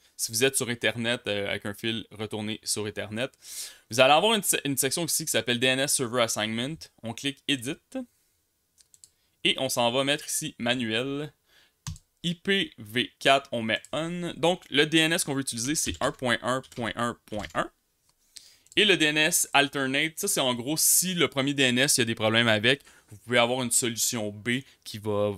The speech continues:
s'assurer que vous avez un D N S qui fonctionne. On va mettre un point zéro point zéro point un. Donc dans, dans ce cas-ci, on sauvegarde. Et voilà, là maintenant, on a des D N S, euh, qui sont activés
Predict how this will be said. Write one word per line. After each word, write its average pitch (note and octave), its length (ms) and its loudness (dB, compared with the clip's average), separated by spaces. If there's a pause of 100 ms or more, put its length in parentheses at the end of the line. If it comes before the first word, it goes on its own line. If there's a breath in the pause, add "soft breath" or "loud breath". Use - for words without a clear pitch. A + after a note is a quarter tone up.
s'assurer A2+ 480 -2
que A#2 100 -2
vous G#2 220 -4
avez G#2 160 -4
un G#2 100 -4
D G#2 120 -6
N G#2 140 -4
S A2 140 -4
qui - 80 -12
fonctionne. B2 480 -4 (440 soft breath)
On G#2+ 120 -2
va G#2+ 120 4
mettre A#2 240 0
un C3+ 100 4
point A#2 300 -2
zéro A2 500 0
point G#2 240 -4
zéro G#2 420 -2 (120)
point G2+ 180 -2 (380)
un. - 40 -20 (520 soft breath)
Donc A2 240 -6
dans, A2+ 160 -4 (160)
dans A2+ 180 -6
ce - 80 -6
cas-ci, C3+ 480 -4 (120)
on C#3 120 -2
sauvegarde. B2 680 2
Et F3 100 6
voilà, C#3 480 6
là D3+ 140 2
maintenant, C3 500 0
on C#3 280 0
a C#3 120 4
des A#2+ 220 -4
D A#2 140 0
N A2+ 200 2
S, - 320 -4 (340 loud breath)
euh, F#2+ 200 -10
qui - 140 -6
sont - 200 -2
activés A#2 640 -2